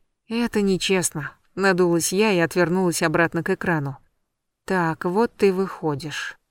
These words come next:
Прошло двадцать минут". Я посмотрела на часы в нижнем углу записи. "Но это ничего не доказывает. Ванду задушили, никаких следов на тебе и не могло остаться". "Меня пугает то, как ты об этом рассуждаешь",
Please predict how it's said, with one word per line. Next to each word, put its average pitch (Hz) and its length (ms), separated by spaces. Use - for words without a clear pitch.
Прошло 202 400
двадцать 196 500
минут". 208 520
Я 190 200
посмотрела 185 580
на 170 160
часы 185 320
в 170 60
нижнем 170 360
углу 165 220
записи. 160 560
"Но 190 260
это 175 220
ничего 202 400
не 214 120
доказывает. 196 760
Ванду 180 440
задушили, 190 760
никаких 214 580
следов 175 500
на 220 100
тебе 185 380
и - 20
не 208 140
могло 180 320
остаться". 214 560
"Меня 196 420
пугает 220 540
то, 220 160
как - 200
ты 190 120
об 175 120
этом 196 220
рассуждаешь", 196 920